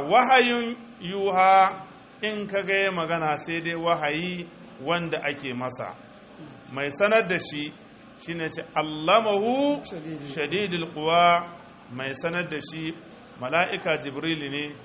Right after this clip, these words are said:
Speaker 1: ma'abucin ƙarhi, zumirra,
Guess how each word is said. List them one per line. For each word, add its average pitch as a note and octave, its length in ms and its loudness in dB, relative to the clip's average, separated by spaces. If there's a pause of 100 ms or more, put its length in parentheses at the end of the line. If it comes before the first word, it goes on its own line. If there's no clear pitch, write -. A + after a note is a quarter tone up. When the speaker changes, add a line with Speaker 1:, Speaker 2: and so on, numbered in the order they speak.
(300)
Speaker 1:
ma'abucin D3+ 840 -4 (100)
ƙarhi, G3+ 520 0 (640)
zumirra, G3 1000 2